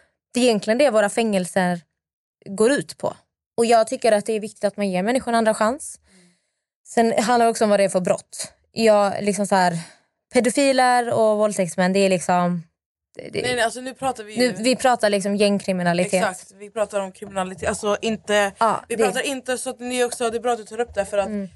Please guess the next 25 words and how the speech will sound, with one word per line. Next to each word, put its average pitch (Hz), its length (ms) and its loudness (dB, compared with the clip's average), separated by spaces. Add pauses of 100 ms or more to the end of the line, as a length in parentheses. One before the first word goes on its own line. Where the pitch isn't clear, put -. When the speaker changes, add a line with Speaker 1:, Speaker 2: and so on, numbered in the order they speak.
(140)
Speaker 2:
det 220 60 -4
är 220 40 -2
bra 226 100 2
att 214 40 2
vara 208 100 2
tydlig. 208 600 -6 (1000)
Vi 226 100 -6
pratar 233 280 -2
inte 233 380 -2
om 214 240 -2
något 233 160 -2
annat 208 500 -2
än 185 320 -2 (100)
kriminalitet, 208 1080 -6 (640)
alltså 214 440 0
narkotikahandel 214 1200 -2 (300)
till 196 340 -6
att, 190 140 -2 (480)
alltså 214 180 -8
missbruka 214 380 -12
droger, 196 600 0 (460)
till 220 140 -4
vapeninnehav 202 1000 0
och, - 300 -10
eh, 180 420 -6